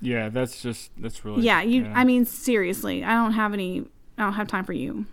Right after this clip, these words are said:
Speaker 1: Yep.
Speaker 2: All right. Three years after Ashlyn's abduction and murder, her mother and other members of her family organized a twenty-three mile run from the bus stop to the area near Shiprock Pinnacle where Ashlyn died.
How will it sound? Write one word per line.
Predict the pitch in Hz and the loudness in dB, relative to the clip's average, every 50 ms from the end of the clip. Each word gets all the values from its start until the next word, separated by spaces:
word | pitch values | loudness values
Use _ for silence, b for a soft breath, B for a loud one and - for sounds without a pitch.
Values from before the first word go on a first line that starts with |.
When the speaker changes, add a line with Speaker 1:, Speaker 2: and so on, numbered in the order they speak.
| - | -6
Speaker 1:
Yep. | - 123 147 156 - - - - - - - - - - | -4 -2 -2 -2 -2 -6 -10 -10 -12 -14 -16 -8 -4 -2
Speaker 2:
All | 202 | -2
right. | 185 165 - - - b b b b b b b b b b - | 0 0 -2 -4 -6 b b b b b b b b b b -2
Three | - 294 339 359 | 2 6 8 8
years | 381 392 381 339 294 | 8 8 8 8 8
after | 294 269 269 - 269 - | 8 8 8 8 6 6
Ashlyn's | - 220 220 226 - - 233 220 226 | 6 6 6 6 4 2 2 4 4
abduction | 233 214 - 202 202 208 - 226 220 | 2 2 2 0 -2 0 0 2 2
and | 214 208 | 2 2
murder, | 196 180 180 185 185 190 190 - - - | 0 0 -2 -2 -2 -2 -4 -6 -8 0
her | - 269 254 | 4 6 8
mother | 254 262 277 294 302 349 349 - 285 | 10 10 8 8 8 6 4 4 4
and | 262 240 | 2 4
other | 247 247 240 240 | 4 4 4 4
members | 233 220 214 214 214 214 208 233 | 4 4 4 4 2 2 2 2
of | 226 226 | 2 2
her | - - | 2 0
family | 180 - 220 196 185 185 190 190 - - | 2 0 0 0 0 -2 -4 -4 -6 0
organized | - 233 269 262 240 220 202 180 170 185 196 - - | 4 4 4 6 4 2 0 0 -2 -4 -6 -4 -4
a | 220 | -4
twenty-three | 202 - - 277 294 320 302 302 294 302 | -4 0 2 6 6 6 6 6 6 6
mile | 277 254 220 226 233 233 | 8 8 8 8 6 4
run | 208 208 160 165 160 165 190 220 b b b b b b b - | 4 2 0 0 0 0 -2 -4 b b b b b b b 2
from | - 240 240 | 8 8 10
the | 240 220 | 10 8
bus | 196 - 262 302 330 - | 8 8 8 8 8 6
stop | - - 220 196 185 165 - | 2 2 2 2 2 2 0
to | - 214 | -2 -2
the | 220 - | 0 2
area | 214 220 233 247 277 302 311 | 4 6 6 6 6 6 6
near | 247 226 220 208 202 208 | 6 6 4 4 2 2
Shiprock | 202 - - 220 220 - 262 269 262 - | 0 0 0 -2 0 2 2 2 2 0
Pinnacle | - 220 202 196 - 208 196 190 190 | -2 -2 -2 0 0 0 0 0 2
where | 202 208 214 208 | 2 2 2 2
Ashlyn | - 160 160 202 - - 175 196 208 | 4 2 2 2 0 -2 -2 0 4
died. | 247 226 208 180 180 - | 6 6 6 6 2 -4